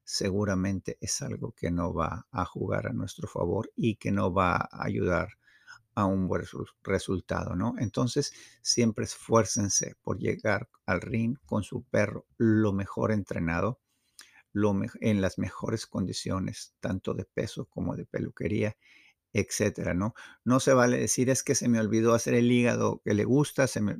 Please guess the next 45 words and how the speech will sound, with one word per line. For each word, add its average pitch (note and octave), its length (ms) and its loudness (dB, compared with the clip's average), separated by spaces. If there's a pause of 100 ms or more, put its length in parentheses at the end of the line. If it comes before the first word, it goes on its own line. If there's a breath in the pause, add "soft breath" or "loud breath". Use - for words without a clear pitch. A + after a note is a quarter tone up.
se - 160 -4
me G#2 120 0
olvidó". G#2+ 540 2 (360 loud breath)
No, A2+ 140 0
no, G#2 120 2
no, F#2+ 140 0
no, F#2+ 100 -2
no. F#2+ 180 -4
Tú B2+ 120 -6
tienes C3 380 0 (340 loud breath)
una C#3 260 6
o C3 40 8
dos B2+ 200 4
o - 80 -2
tres B2 200 2
semanas, C3+ 720 2 (260)
eh, G#2+ 400 0
desde G2 280 -2
que - 120 -4
hiciste - 480 -6
la B2 60 0
inscripción C#3+ 640 -4
y C#3 120 -2
sabías A2+ 720 0
que, G2+ 320 0 (680)
eh, F#2+ 640 2 (220)
cuándo G#2+ 260 2
iba G#2 200 2
a - 20 -4
ser F3 380 2
y A#2 180 -2
tenías G#2+ 400 -2
todo A#2+ 160 2
el A2 100 0
tiempo A2 340 -2
del F#2+ 100 2
mundo G#2+ 360 0
para F2 300 0
preparar F#2 480 -2
tu - 120 -8
hielera, C3+ 440 4
para - 320 -2
preparar - 460 -10
tu - 120 -8
equipo, D3 520 -4